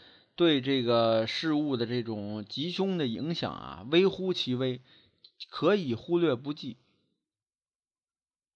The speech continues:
另外呢，就是本身啊，它这个吉日呢，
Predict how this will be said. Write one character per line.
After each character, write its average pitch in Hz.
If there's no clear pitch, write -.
另 214
外 233
呢， 117
就 165
是 147
本 120
身 185
啊， 127
它 156
这 165
个 123
吉 139
日 214
呢， 104